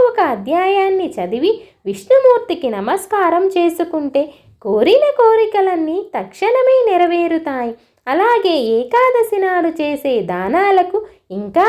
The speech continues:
రెట్టింపు పుణ్య ఫలితం లభిస్తుంది. ముఖ్యంగా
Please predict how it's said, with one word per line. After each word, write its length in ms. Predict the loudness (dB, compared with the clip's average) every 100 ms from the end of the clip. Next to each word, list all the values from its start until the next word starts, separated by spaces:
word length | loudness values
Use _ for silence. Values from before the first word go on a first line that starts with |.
| 4
రెట్టింపు 580 | 2 2 4 4 4 0
పుణ్య 300 | 2 0 2
ఫలితం 460 | 2 0 0 -2 2
లభిస్తుంది. 720 | 2 4 2 0 -2 -4 -4 -8 -12 _ -10
ముఖ్యంగా 640 | -10 0 2 4 4 2